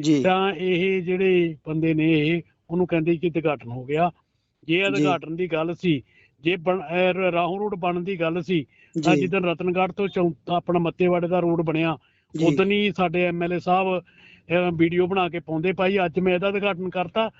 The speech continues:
Speaker 2: ਤਿੰਨ
Speaker 1: ਜੀ।
Speaker 2: ਦਿਨ ਬਾਅਦ ਮੈਂ ਦੂਜੇ ਦਾ ਕਰੂੰਗਾ।
Speaker 1: ਜੀ।
Speaker 2: ਧੰਨਵਾਦ, ਬਹੁਤ ਬਹੁਤ ਧੰਨਵਾਦ ਸੀ।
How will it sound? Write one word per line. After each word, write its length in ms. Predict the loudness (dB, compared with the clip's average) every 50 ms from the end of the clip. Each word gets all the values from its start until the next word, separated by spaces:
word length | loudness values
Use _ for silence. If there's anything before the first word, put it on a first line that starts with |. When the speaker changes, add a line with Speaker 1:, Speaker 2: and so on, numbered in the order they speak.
| _ _ _ -6 -2
Speaker 2:
ਤਿੰਨ 120 | 0 2
Speaker 1:
ਜੀ। 60 | 2
Speaker 2:
ਦਿਨ 140 | 2 0 0
ਬਾਅਦ 200 | 0 0 0 0
ਮੈਂ 140 | 0 -2 -2
ਦੂਜੇ 300 | -2 -4 -2 0 0 0
ਦਾ 120 | 0 0
ਕਰੂੰਗਾ। 400 | -2 -2 -4 -2 -4 -4 -6 -8 _ _ _ _ -4
Speaker 1:
ਜੀ। 300 | 2 4 4 4 4 0 -2
Speaker 2:
ਧੰਨਵਾਦ, 540 | -2 0 0 2 2 0 0 0 -2 -6 -8 -12 _ _ _ _ _ _ _ _ _ _ _ _ _
ਬਹੁਤ 260 | 0 0 0 0 -2 -4
ਬਹੁਤ 180 | -6 -6 -4 0
ਧੰਨਵਾਦ 420 | 0 2 2 2 2 0 0 0
ਸੀ। 200 | -2 -4 -6 -8